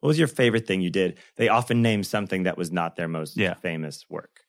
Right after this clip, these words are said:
Speaker 2: You know, when I look back at the, the one hundred million dollars joke, there's a part that I, I sort of just noticed when I was thinking about your whole career, which is you say,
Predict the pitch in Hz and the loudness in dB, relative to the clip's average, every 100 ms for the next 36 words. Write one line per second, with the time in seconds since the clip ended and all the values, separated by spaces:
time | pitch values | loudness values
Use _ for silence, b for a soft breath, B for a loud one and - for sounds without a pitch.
0 | _ 127 120 120 117 147 120 110 107 95 | _ 6 8 8 6 2 2 0 0 -4
1 | - 92 90 90 - 95 92 87 85 87 | -2 0 2 0 -2 0 2 2 2 2
2 | 87 95 107 101 95 87 92 90 - _ | 4 4 2 2 -4 -2 -4 -4 -10 _
3 | - 107 - 143 147 190 196 - 101 - | -10 -8 0 0 2 0 0 -2 -4 -4
4 | _ _ - 98 92 117 113 113 101 - | _ _ -6 -4 -2 0 4 6 6 2
5 | 92 90 104 92 90 90 90 107 110 113 | 2 2 0 2 2 2 0 -2 0 2
6 | 101 95 90 92 87 - - 92 95 90 | 2 2 0 -2 -2 -6 -8 -4 -2 -2